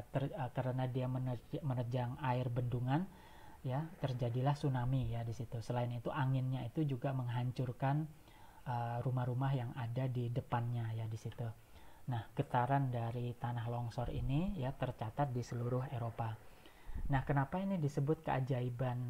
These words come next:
eh, eh, teknik ya, keteknikan? Karena bendungannya nggak hancur sama sekali ya di situ. Nah, sebetulnya uniknya ya, bendungan ini disusun, eh, pada sebuah sungai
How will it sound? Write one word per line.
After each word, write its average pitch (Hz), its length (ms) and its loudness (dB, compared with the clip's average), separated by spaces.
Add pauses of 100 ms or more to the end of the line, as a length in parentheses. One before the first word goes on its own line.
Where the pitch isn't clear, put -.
(160)
eh, 120 680 -4 (720)
eh, 123 180 -2 (140)
teknik 139 360 2
ya, 131 320 -2
keteknikan? 131 640 0 (520)
Karena 170 180 2
bendungannya 143 640 4
nggak 120 120 0 (120)
hancur 135 240 2
sama 120 240 0
sekali 113 480 -2
ya 120 240 -4
di 117 80 -6
situ. 113 320 -4 (640)
Nah, 120 240 0 (400)
sebetulnya 139 720 4
uniknya 139 640 2
ya, 139 160 2 (480)
bendungan 135 640 4
ini 160 320 4
disusun, 143 880 2
eh, 127 240 0
pada 127 400 4
sebuah 127 480 0
sungai 131 480 2